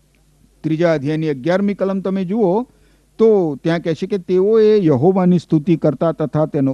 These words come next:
ઉપકાર માનતા સામસામા ઊભા રહીને ગાયું કે તે મહેરબાન છે, તે એટલે કે ઈશ્વર ઇઝરાયેલ પર તેની દયા સદાકાળ સુધી ટકે છે. યહોવાના મંદિરનો પાયો નંખાયો, તેથી સર્વ લોકોએ ઊંચે સ્વરે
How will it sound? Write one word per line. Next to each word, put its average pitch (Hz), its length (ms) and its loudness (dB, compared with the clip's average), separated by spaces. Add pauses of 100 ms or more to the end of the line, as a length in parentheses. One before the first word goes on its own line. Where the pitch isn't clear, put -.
ઉપકાર 156 400 -4
માનતા 135 480 -4 (300)
સામસામા 208 840 6
ઊભા 170 260 4
રહીને 170 300 2
ગાયું 139 540 0 (260)
કે 160 80 2
તે 202 220 4
મહેરબાન 151 760 4
છે, 196 340 -2 (640)
તે 170 80 4 (120)
એટલે 170 240 0
કે 165 160 2
ઈશ્વર 180 440 -2 (360)
ઇઝરાયેલ 165 540 6
પર 196 200 0
તેની 165 260 0
દયા 151 300 0
સદાકાળ 151 680 0
સુધી 170 260 -4
ટકે 151 300 -6
છે. 131 160 -8 (320)
યહોવાના 180 460 2
મંદિરનો 156 440 -2
પાયો 139 300 -4
નંખાયો, 135 420 -4
તેથી 120 280 -10
સર્વ 131 300 -8
લોકોએ 113 400 -8 (140)
ઊંચે 233 480 0
સ્વરે 175 400 -2